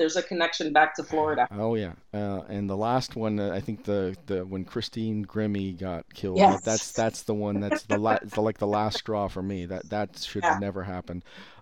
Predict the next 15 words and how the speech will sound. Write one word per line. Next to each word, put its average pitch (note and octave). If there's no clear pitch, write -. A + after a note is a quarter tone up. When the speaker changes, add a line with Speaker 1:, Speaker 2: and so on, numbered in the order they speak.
Speaker 1:
Movie A3+
Speaker 2:
Uh, A3
Speaker 1:
is G3+
distinction. D#3+
Yeah. D3+
Speaker 2:
so, C#3+
so D#3+
I D#3+
guess G#3+
we're F#3
at E3+
the -
point D#3
of, B2+
um, A#2